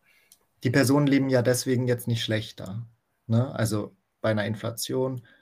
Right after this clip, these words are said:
von zehn Prozent, klar ist es dann, kannst du dir dann für deine viertausend Euro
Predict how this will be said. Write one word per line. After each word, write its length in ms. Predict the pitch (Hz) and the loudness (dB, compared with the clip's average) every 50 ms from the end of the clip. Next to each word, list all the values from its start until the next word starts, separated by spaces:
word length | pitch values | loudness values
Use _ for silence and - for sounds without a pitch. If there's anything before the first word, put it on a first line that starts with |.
| _ _ _ _ _ _ | _ _ _ _ _ _
von 260 | _ - 113 110 107 | _ -2 0 0 0
zehn 200 | - - 117 113 | 0 -2 -2 -2
Prozent, 460 | 113 - 104 104 - 127 127 127 123 | -2 -4 -8 -6 -4 -4 -4 -4 -4
klar 300 | - - 131 127 131 127 | -4 -2 0 0 0 0
ist 180 | - - - - | 0 -2 -4 -6
es 120 | 113 113 | -8 -6
dann, 300 | - 113 113 110 104 - - | -4 -2 -2 -2 -4 -6 -4
kannst 220 | - 113 110 - | -2 -2 -2 -2
du 40 | 104 | -4
dir 140 | 107 104 101 | -4 -4 -2
dann 180 | 107 104 101 | -4 -4 -4
für 120 | 101 - 104 | -6 -6 -6
deine 200 | 104 98 101 107 | -6 -6 -8 -6
viertausend 500 | - 120 117 - - 107 101 90 98 - | -6 -6 -6 -4 -4 -6 -4 -6 -6 -6
Euro 400 | - 107 107 110 107 104 104 - | -6 -4 -4 -2 -2 -4 -6 -8